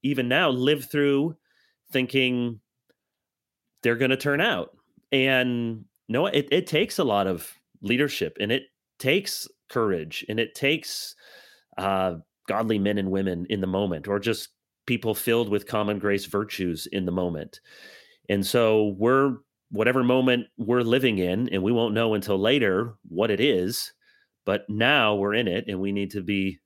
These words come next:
faithful as best we can. And for most of us listening to this podcast, that means prayer. It means some giving. Maybe it means some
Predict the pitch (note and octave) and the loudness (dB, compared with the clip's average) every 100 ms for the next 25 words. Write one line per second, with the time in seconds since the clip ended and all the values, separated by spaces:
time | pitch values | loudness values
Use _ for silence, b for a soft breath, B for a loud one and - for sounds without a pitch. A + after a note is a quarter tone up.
0 | _ - A#2 B2 A2+ G2 G2+ G2+ A#2 G#2+ | _ 0 0 0 0 0 0 -2 -4 -4
1 | G2+ F2 F#2+ B2 F2+ F#2 F#2 F#2 - G#2 | -2 -2 -2 -2 -2 -2 -4 -6 -6 -4
2 | G2 F#2+ G#2+ B2 A2 G2 - G#2 G#2+ F#2+ | -2 0 -2 -2 0 0 0 -2 -2 -4
3 | F#2+ C3 D3 - F2+ A2 G2+ G2 G2+ F#2 | -2 -2 -2 0 0 0 -2 -4 -2 -2
4 | F#2+ G#2 - b b b - B2 A#2+ C#3 | -4 -6 -16 b b b -4 0 2 2
5 | F3 D#2+ F2+ F2+ F2 - G#2+ G#2+ G2+ G2 | 0 -2 -2 -2 -4 -4 -2 -2 -4 -6
6 | _ - G2+ B2 D3+ D#3 D3 F#2+ G2 G2 | _ -10 0 2 4 2 2 2 2 0
7 | G2 G#2 G2+ G2 A2 G2+ G2 | 0 0 -2 -2 0 0 -2